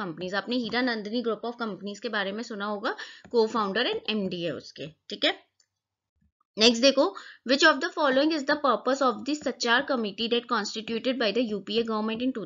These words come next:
thousand five। इनमें से क्या पर्पस है सचार कमेटी का जो कि कॉन्स्टिट्यूट हुई थी, यूपीए गवर्नमेंट ने कॉन्स्टिट्यूट की थी टू थाउजेंड फ़ाइव में, ठीक है, तो आपको उसका मेन पर्पस बताना है। So that is option C, social,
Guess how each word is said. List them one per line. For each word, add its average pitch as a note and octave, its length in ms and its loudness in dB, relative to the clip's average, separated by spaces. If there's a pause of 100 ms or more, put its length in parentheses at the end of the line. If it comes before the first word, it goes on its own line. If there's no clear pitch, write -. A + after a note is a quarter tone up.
thousand G3 400 -4
five। - 320 -8 (220)
इनमें B3+ 220 6
से D#4 140 -4
क्या C#4 280 2 (100)
पर्पस B3+ 460 -2
है C4 80 0
सचार B3+ 560 0
कमेटी G#3+ 420 -2
का A#3+ 160 2
जो G#3+ 160 0
कि B3+ 160 -6
कॉन्स्टिट्यूट A3+ 680 -2
हुई G#3+ 120 -4 (100)
थी, B3 100 0 (100)
यूपीए A#3 400 0 (140)
गवर्नमेंट G#3 500 0
ने D4 60 -2 (100)
कॉन्स्टिट्यूट G#3+ 500 -6
की F#3+ 240 -8
थी C#4+ 160 -4
टू B3 140 -2
थाउजेंड G#3+ 400 -2
फ़ाइव D#3 280 -4
में, D3+ 160 -8 (320)
ठीक B3+ 140 2
है, C#4 60 6
तो D4 80 4
आपको B3+ 240 2
उसका C4+ 220 2
मेन C4 380 4
पर्पस G#3+ 380 2
बताना D#3+ 360 0
है। C#3 120 -6 (360)
So A3 160 -2
that G#3+ 240 2
is C4+ 160 -2
option A3 400 -10
C, - 200 -14 (760)
social, C4 500 4